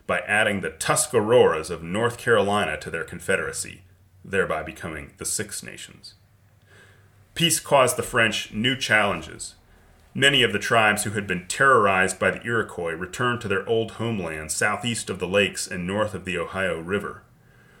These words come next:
There they had more contact with the Iroquois and with British traders, each of whom tried to divert them from trading with the French.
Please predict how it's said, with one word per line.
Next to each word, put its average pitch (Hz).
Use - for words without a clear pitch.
There 127
they 107
had 113
more 110
contact 113
with 92
the 110
Iroquois 98
and 101
with 95
British 113
traders, 87
each 156
of -
whom 90
tried 110
to -
divert 101
them 80
from 90
trading 98
with 90
the 80
French. -